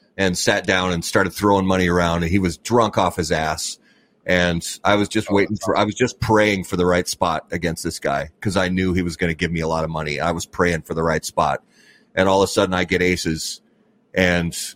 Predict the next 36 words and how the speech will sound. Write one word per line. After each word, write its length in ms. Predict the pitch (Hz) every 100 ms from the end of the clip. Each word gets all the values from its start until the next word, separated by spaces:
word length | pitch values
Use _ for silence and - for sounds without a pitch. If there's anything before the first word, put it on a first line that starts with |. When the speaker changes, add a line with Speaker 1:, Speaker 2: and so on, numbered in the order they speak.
| _ _ -
Speaker 1:
he 140 | 110
raises 720 | 101 98 101 98 101 87 - -
and 140 | 90
I 100 | 90
re-raise, 800 | 95 90 92 90 87 87 85 -
and 200 | - 82
he 140 | 82 90
goes 260 | 92 87
all 240 | 90 85 87
in, 140 | 87
and 140 | 78
I, 160 | 76 82
and 160 | 90 95
the, 100 | 104
the, 220 | 98 87 -
the 160 | 110
dealer 500 | 113 - 147 156 127
literally, 800 | 110 107 131 143 135 110 95 87 -
after 280 | 113 113 117
I 100 | 113
went 200 | 113 110
all 240 | 107 107 107
in 180 | 107
and 160 | 101 95
he 160 | 95 107
called, 320 | 113 101 92
we 80 | 110
were 80 |
the 120 | 101 98
only 180 | 107
two 160 | 98 104
players 320 | 110 95 92
left 200 | 95 95
in 60 | 98
the 80 | 85
hand. 300 | 92 78